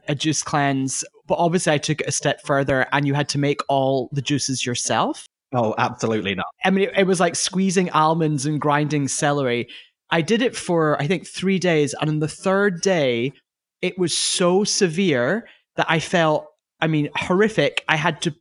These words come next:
Speaker 1: I, I, I was driving home and I thought I was gonna
Speaker 2: <laughs> Oh,
Speaker 1: vomit
Speaker 2: no.
Speaker 1: on the freeway. And I got home and I vomited everywhere. And then that was that. I was cleansed.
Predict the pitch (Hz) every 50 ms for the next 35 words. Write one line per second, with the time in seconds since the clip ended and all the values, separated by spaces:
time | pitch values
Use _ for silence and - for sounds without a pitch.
0 | _ _ - 151 151 - - 160 - - 165 165 156 160 147 - 180 170 175 190
1 | 180 196 175 160 160 185 185 165 147 143 - - 147 147 143 135 - 185 175 151
2 | - 151 151 151 - - 160 143 135 127 147 147 147 139 139 131 139 127 135 -
3 | - 160 151 139 131 123 113 110 113 113 - - - - - 143 143 127 - 175
4 | 160 151 151 143 156 147 139 - - 143 139 135 123 143 147 139 143 143 - -
5 | 147 131 135 - _ _ _ _ _ _ - 180 170 156 127 143 147 139 131 127
6 | 120 113 113 113 113 120 - _ _ _ _ _ _ _ _ _ - 139 139 139
7 | 135 131 131 127 127 127 127 120 131 123 - 139 - 180 185 190 185 - _ _
8 | _ 170 156 147 - - 175 175 190 190 180 - - -